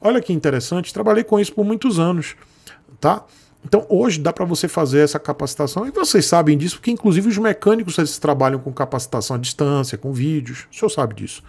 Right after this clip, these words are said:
Mas se quiser ajuda, eu ajudo e não cobro, não, eu cobro, tá? Mas enfim,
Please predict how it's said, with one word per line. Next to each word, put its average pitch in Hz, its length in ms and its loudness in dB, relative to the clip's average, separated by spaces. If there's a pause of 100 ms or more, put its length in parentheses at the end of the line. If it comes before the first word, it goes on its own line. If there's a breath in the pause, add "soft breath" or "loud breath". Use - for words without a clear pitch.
(400 loud breath)
Mas 143 160 -4
se - 80 -10
quiser 147 260 4
ajuda, 151 480 2
eu 170 120 2
ajudo 147 340 2
e - 20 -2
não 156 60 -4
cobro, 143 280 0 (120)
não, 107 200 -2
eu 139 80 0
cobro, 101 360 -4 (440 loud breath)
tá? 175 200 4 (200 loud breath)
Mas 302 160 6
enfim, 127 300 2